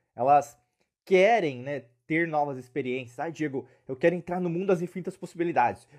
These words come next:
Diego, eu quero dinheiro inesperado. Diego, eu quero saúde, eu quero uma cura. É, é, eu quero uma casa, eu quero um apartamento, eu quero viajar, eu quero ter, por exemplo, novas possibilidades na minha vida." E o que acontece na maior parte das vezes?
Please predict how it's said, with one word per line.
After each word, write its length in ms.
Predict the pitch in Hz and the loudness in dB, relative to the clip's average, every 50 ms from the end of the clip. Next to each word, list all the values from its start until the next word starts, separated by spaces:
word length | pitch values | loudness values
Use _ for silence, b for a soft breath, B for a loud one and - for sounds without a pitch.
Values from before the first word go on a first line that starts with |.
| b - | b 2
Diego, 160 | 160 165 160 | 4 4 4
eu 40 | 156 | 4
quero 220 | - 180 180 185 | 4 2 2 2
dinheiro 340 | 147 160 156 160 170 190 202 | 2 -2 -4 -4 -2 -2 -4
inesperado. 680 | 202 202 196 - - 185 170 139 120 110 107 95 - b b b b | -6 -8 -8 -8 -4 -2 0 0 0 0 -2 -4 -10 b b b b
Diego, 220 | 120 147 170 175 | -4 -4 -4 -2
eu 20 | 165 | -2
quero 160 | - 190 190 | -2 -2 -2
saúde, 460 | 190 - - 208 185 151 143 117 123 | -2 -2 0 2 2 2 0 -2 -4
eu 40 | - | -4
quero 140 | - 180 190 | -4 -4 -2
uma 100 | 220 233 | -4 -8
cura. 460 | - - - 165 151 135 123 107 - _ _ _ _ _ - | -10 -6 -2 0 0 0 -2 -4 -8 _ _ _ _ _ -2
É, 300 | - 127 127 127 113 - B B B B 127 - | 2 4 4 4 4 2 B B B B -6 -2
é, 240 | 143 139 135 135 | 0 2 2 2
eu 100 | 135 139 | 2 0
quero 280 | 139 - 180 170 175 190 | 0 2 2 2 2 2
uma 180 | 185 180 185 175 | 0 -2 -6 -6
casa, 360 | - - 175 - 151 131 123 | -6 -4 -4 -4 -2 -4 -6
eu 40 | 120 | -8
quero 120 | 160 160 | -8 -8
um 20 | |
apartamento, 480 | - 165 165 - 180 165 160 147 120 - | -6 -6 -6 -6 -6 -6 -6 -10 -10 -10
eu 60 | 127 - | -10 -6
quero 200 | - 160 156 147 | -4 -4 -4 -2
viajar, 540 | 165 190 185 156 117 147 139 123 - - _ _ | -2 -2 -2 -2 0 2 2 2 0 -4 _ _
eu 120 | - 127 127 | -10 -8 -2
quero 240 | - 156 151 147 147 | 0 0 0 0 -2
ter, 580 | _ - 156 151 151 151 151 151 151 147 147 | _ -4 -2 -2 0 0 0 0 0 0 -2
por 80 | - 143 | -2 -6
exemplo, 280 | 135 156 147 143 131 | -6 -6 -8 -10 -8
novas 260 | 143 156 160 165 170 - | -6 -6 -4 -6 -6 -10
possibilidades 640 | - 165 - - 156 165 160 151 147 165 170 170 165 | -10 -12 -8 -6 -4 -4 -2 0 2 2 2 2 0
na 100 | 170 170 | -6 -10
minha 220 | 170 170 170 170 | -10 -8 -8 -8
vida." 260 | 147 143 127 101 98 - _ _ b b b b b | -6 -6 -8 -8 -10 -14 _ _ b b b b b
E 40 | 285 | -6
o 20 | |
que 80 | - - | -4 -4
acontece 340 | - 262 233 247 226 214 220 | -4 -2 0 0 0 0 0
na 60 | 208 | 0
maior 160 | 196 185 180 | 2 2 4
parte 180 | 196 170 175 170 | 4 4 4 4
das 160 | 160 147 - | 2 0 2
vezes? 260 | 143 131 113 - - | 0 -2 -2 -2 -6